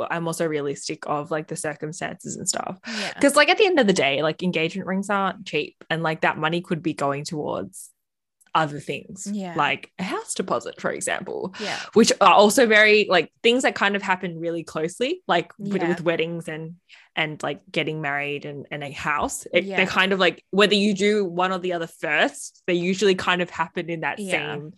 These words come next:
Speaker 1: period of time. So, of course, neither of us are rich. <laughs>
Speaker 2: <laughs>
Speaker 1: Money don't grow on trees, and we ain't
Speaker 2: Yeah.
Speaker 1: shitting that shit out. So, like,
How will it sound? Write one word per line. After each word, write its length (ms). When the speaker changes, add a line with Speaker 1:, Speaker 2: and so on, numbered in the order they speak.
Speaker 1:
period 380
of 80
time. 400
So, 160
of 200
course, 340
neither 360
of 100
us 240
are 160
rich. 500
<laughs> 120
Speaker 2:
<laughs> 180
Speaker 1:
Money 240
don't 220
grow 220
on 180
trees, 480
and 140
we 100
ain't 260
Speaker 2:
Yeah. 80
Speaker 1:
shitting 120
that 160
shit 180
out. 260
So, 400
like, 380